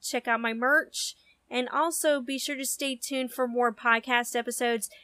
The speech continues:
Like I said, you guys have been asking, begging me for more podcast episodes.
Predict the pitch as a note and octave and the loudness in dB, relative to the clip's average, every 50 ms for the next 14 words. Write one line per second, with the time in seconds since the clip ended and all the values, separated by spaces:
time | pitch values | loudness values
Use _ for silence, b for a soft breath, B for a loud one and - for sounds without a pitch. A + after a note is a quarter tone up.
0 | B B - B3+ B3+ B3 B3 B3 A#3+ - B3+ A#3+ A3+ G#3+ G#3+ B3 A#3+ A#3+ A#3+ A#3 | B B 2 4 4 6 6 2 -2 2 2 2 0 0 0 2 4 4 4 2
1 | A#3+ B3 A#3 G3+ A#3+ A#3+ A#3 A3+ A3+ - A#3 A#3 A#3+ A#3 - - C4+ B3+ B3 B3 | 0 -2 -4 -2 -2 -2 -2 -2 -4 -2 0 0 0 -2 -4 -4 -4 -2 -2 -2
2 | A#3 G3+ - A#3+ A3+ A#3 A3+ B3+ B3 B3 B3 B3 B3 A#3+ - B3 A3+ A3 A3 A#3+ | -2 0 2 2 2 2 2 2 0 2 0 -2 -2 -2 -2 -4 -4 -4 -2 0
3 | A#3+ A#3 - - A#3+ A3+ A3+ A3+ - B3+ A#3+ A#3+ A#3 - - B3 A#3+ - A#3+ - | 0 0 0 2 2 4 4 2 2 0 0 0 0 0 -2 -2 -2 -2 -4 0
4 | B3 A#3+ A#3 A#3 G#3 - | 2 2 2 0 -2 -4